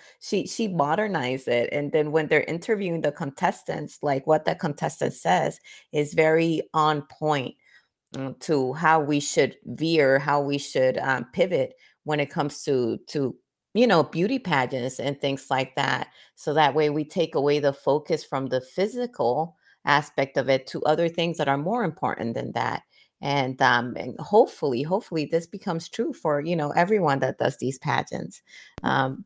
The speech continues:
but what I wanted to say is that, so, uh, growing up, I've always had, um, friends from, from other cultures, and, and I don't know why, but I, I tended to veer towards, um,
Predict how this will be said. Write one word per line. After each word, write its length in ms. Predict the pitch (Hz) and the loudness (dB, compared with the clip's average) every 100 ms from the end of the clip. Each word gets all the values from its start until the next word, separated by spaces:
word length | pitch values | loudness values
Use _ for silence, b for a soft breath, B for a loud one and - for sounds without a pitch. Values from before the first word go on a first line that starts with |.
| _ | _
but 140 | 170 | 0
what 220 | - 180 | 4 4
I 80 | 214 | 6
wanted 260 | 196 180 180 | 4 2 0
to 100 | - | -2
say 840 | - - 170 196 262 202 170 - - _ _ _ _ _ - _ | -4 -4 0 0 2 0 -2 -4 -12 _ _ _ _ _ -20 _
is 280 | 185 185 - | 0 0 0
that, 300 | 180 165 - b b b - | 2 2 0 b b b -14
so, 600 | - 196 196 190 175 - _ _ _ _ | 2 6 6 6 0 -8 _ _ _ _
uh, 80 | - - | -4 -2
growing 360 | 175 220 247 220 | 2 2 4 2
up, 180 | 220 190 | 2 2
I've 140 | 170 | 2
always 400 | 165 175 214 202 | 2 2 0 -2
had, 440 | 180 165 185 190 107 | -4 -2 0 0 0
um, 460 | 156 147 135 123 - - - _ _ _ - - - | 0 0 -2 -6 -12 -14 -20 _ _ _ -20 -18 2
friends 340 | 165 175 180 | 4 4 -2
from, 480 | - 160 143 123 - | 2 2 2 -2 -4
from 160 | 160 147 | 0 4
other 200 | 151 160 | 4 4
cultures, 720 | - 135 143 - - 65 117 | 2 0 0 -2 -6 -4 -6
and, 200 | 131 123 | -6 -4
and 240 | 139 127 - - | -4 -6 -4 0
I 80 | |
don't 140 | 143 165 | 0 2
know 80 | 175 | 0
why, 500 | 165 156 147 156 b b b _ | 0 -2 -2 -4 b b b _
but 140 | 156 143 | 2 4
I, 160 | 117 - | 2 2
I 120 | 139 | 0
tended 360 | - 160 165 | -2 0 0
to 160 | - 151 | -2 -6
veer 320 | 147 139 147 | -2 0 0
towards, 580 | 143 - 139 135 127 - | -2 -2 2 2 0 -4
um, 480 | 123 110 92 123 | -2 -2 -2 -6